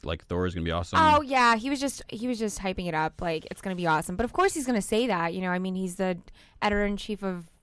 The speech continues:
Speaker 2: Marvel Comics. I mean, you
Speaker 1: Yeah.
Speaker 2: wouldn't just be like, "I'm really afraid that I'm talking and this is not recording."
Speaker 1: But now this is looking kinda weird down here.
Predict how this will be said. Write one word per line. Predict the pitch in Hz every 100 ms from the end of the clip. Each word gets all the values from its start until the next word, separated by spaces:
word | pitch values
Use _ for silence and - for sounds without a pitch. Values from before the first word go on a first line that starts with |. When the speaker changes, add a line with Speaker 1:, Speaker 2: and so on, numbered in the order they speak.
| _ -
Speaker 2:
Marvel | 185 190
Comics. | 185 180 208 214 170 -
I |
mean, | 180 175
you | 170 175
Speaker 1:
Yeah. |
Speaker 2:
wouldn't | 95 180 170 - _ _ _ _ _ -
just | 190 -
be | 190
like, | 190 196
"I'm | 233
really | 220 220
afraid | 220 - 220 208
that | 190
I'm | 185
talking | 208 196 196 208 165
and | 160 165
this | 185
is | 180 156
not | 165 175
recording." | 170 175 175 165 160 156 160 - - _ _ 196 196 _ 233 _ _ _ _ _ _ 101
Speaker 1:
But |
now | 92 110 101
this | 73 82 101
is | 95 85
looking | 85 90
kinda | - 87 85
weird | 85 92
down | 90
here. | 101 92